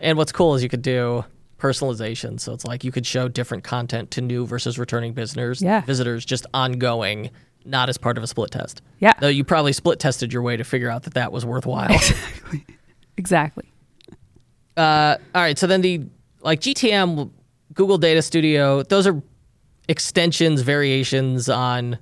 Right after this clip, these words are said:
Speaker 1: Google Analytics. Like, you would know if you needed those. The other one in here is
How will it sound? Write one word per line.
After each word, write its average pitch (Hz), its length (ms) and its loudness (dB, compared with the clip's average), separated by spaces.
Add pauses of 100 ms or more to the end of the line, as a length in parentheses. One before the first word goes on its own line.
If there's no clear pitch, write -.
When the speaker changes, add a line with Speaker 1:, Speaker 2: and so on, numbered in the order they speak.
Speaker 1:
Google 131 240 0
Analytics. 120 600 -4
Like, 127 240 -4
you 143 80 0
would 139 160 0
know 123 400 -2
if 120 120 -8
you 127 80 -4
needed 120 300 -4
those. 95 440 -4 (520)
The 165 160 2
other 240 160 2
one 226 100 4
in 160 120 4
here 143 220 4
is 127 120 -2